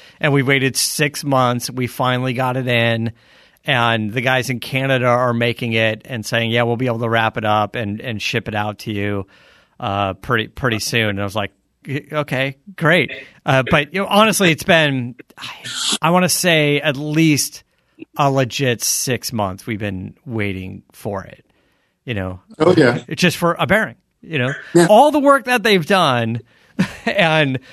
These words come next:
Speaker 1: one forty dollar bearing <laughs> that we couldn't get. And it's just the spec on that bearing, nobody else had it. Nobody had it anywhere. Nobody else really kinda makes it. I mean,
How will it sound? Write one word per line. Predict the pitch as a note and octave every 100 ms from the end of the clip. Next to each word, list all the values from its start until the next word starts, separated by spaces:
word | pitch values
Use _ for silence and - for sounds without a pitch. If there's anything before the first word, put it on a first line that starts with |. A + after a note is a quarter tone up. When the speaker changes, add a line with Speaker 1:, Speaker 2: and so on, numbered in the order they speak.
| - _
Speaker 1:
one | F#3 E3 F#3+ G3+
forty | - - - - G3 G3 F3+
dollar | F3 D#3+ C3+
bearing | D#3 D3 - - G#3+ -
<laughs> | F3+
that |
we | E3 D3+
couldn't | E3+ D3
get. | D3+ - - - -
And | E3 D#3+
it's | D#3+
just | G3 F3+ -
the | D3+ D3+
spec | - - F#3 F3
on | E3+ D#3+
that | D3+
bearing, | D3 D3 D3 B2+
nobody | B2+ C3+ C#3
else | C3+ C3
had | - A#2+ B2
it. | A#2+
Nobody | A2+ B2 B2 A#2
had | A#2+
it | A#2+ A2+
anywhere. | A#2 A2+ G#2+ A2
Nobody | G#2+ A2 A2 G#2+
else | G#2+ -
really | B2 A2
kinda | - A2
makes | G2+ G#2 G2 -
it. | A2 A2 - - - -
I | B3
mean, | A#3+